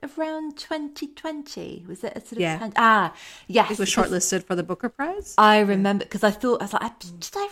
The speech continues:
Speaker 1: read that?" And then when he described it, it's like, "I don't think I have read that," because I'd remember the creepiness. But now I really, really
Speaker 2: Yeah.
Speaker 1: want to. Now it's going straight to the top of my list.
Speaker 2: <laughs>
Speaker 1: Um,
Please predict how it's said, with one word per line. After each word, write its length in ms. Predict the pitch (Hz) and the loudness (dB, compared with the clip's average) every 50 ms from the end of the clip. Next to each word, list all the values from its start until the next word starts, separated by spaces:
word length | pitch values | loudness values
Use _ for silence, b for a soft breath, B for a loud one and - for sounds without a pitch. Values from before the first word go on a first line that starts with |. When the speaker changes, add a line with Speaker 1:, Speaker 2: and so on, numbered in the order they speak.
| 415 | -6
Speaker 1:
read 200 | 494 440 403 381 381 - | -2 -2 -2 -2 -2 0
that?" 180 | - - - - | 0 0 0 0
And 100 | 190 196 | -2 -2
then 80 | 190 | -2
when 80 | 190 190 | -2 -2
he 60 | 175 | -4
described 380 | 196 180 - - 185 175 170 - | -6 -8 -4 0 0 0 0 -4
it, 20 | |
it's 100 | - - | -8 -10
like, 120 | 165 - - - | -10 -10 -10 -12
"I 80 | - 170 | -12 -12
don't 280 | 170 - 156 151 202 - | -10 -8 -10 -10 -10 -10
think 160 | 165 151 139 151 | -14 -14 -12 -12
I 40 | |
have 220 | 147 143 170 147 147 | -10 -8 -8 -8 -8
read 140 | 151 143 - | -8 -6 -6
that," 120 | 135 - | -6 -8
because 160 | - - - 165 | -8 -12 -8 -8
I'd 140 | 156 151 - | -8 -6 -6
remember 360 | 156 147 156 160 160 151 151 | -6 -4 -4 -4 -4 -4 -6
the 100 | - 151 | -8 -10
creepiness. 540 | - - 180 170 170 - 156 143 127 131 - - | -8 -4 -4 -4 -4 -6 -8 -10 -10 -10 -8 -10
But 120 | 151 - | -8 -4
now 160 | 196 185 175 | -2 0 2
I 60 | 180 | 2
really, 480 | 185 180 175 202 185 185 185 180 170 175 | 2 2 2 2 4 4 4 4 2 2
really 180 | 165 170 160 165 | 2 2 0 0
Speaker 2:
Yeah. 60 | 156 | 0
Speaker 1:
want 260 | 170 175 175 170 - | 0 -2 -2 -4 -8
to. 200 | - - 139 131 | -6 -6 -4 -4
Now 180 | 143 156 151 156 | -2 -2 -2 -2
it's 180 | 139 95 - - | -2 -4 -6 -6
going 360 | - 156 143 147 151 143 143 147 | -6 -4 -4 -4 -4 -6 -10 -14
straight 340 | - - - 180 170 - | -14 -6 -4 -4 -4 -4
to 40 | - | -6
the 60 | - - | -12 -12
top 80 | 160 | -12
of 60 | - 156 | -8 -6
my 100 | 151 156 | -4 -2
list. 460 | 175 170 147 143 - - - - 190 | -2 -2 -2 -4 -10 -16 -10 -6 -4
Speaker 2:
<laughs> 60 | 196 | 0
Speaker 1:
Um, 220 | 208 233 233 - | 2 2 2 2